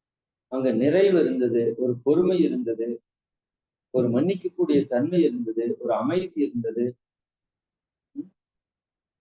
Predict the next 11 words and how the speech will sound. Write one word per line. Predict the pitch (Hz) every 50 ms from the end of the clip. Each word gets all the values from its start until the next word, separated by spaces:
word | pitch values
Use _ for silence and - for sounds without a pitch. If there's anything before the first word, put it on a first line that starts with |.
| _ -
ஒரு | 123 110 117 127 170 196
ஈகை | 208 208 190 202 143 135 127 139
குணம் | 151 175 170 156 143
இருந்தது. | 127 127 120 110 107 104 - 107 107 92 - _ _ _ _ _ _ _ _ _ _ _ _ _ _ _ _ _ _ _ _ _ _ _ _ _ _ _ _ _ _ _ _ _ _
இப்ப | _ 151 139 120
எல்லா | 131 160 175 196 202 208 202 180
நற்குணங்களுடைய | 156 - - - 214 214 220 214 202 214 202 202 190 180 180 160 147
வெளிப்பாடாக | 151 180 185 180 180 165 151 139 135 131 - - _
இந்த | _ - - -
தாவரத்தை | 120 123 139 135 131 127 123 - _ _ _ _ _ - - _ 277 262
நம்ம | 233 -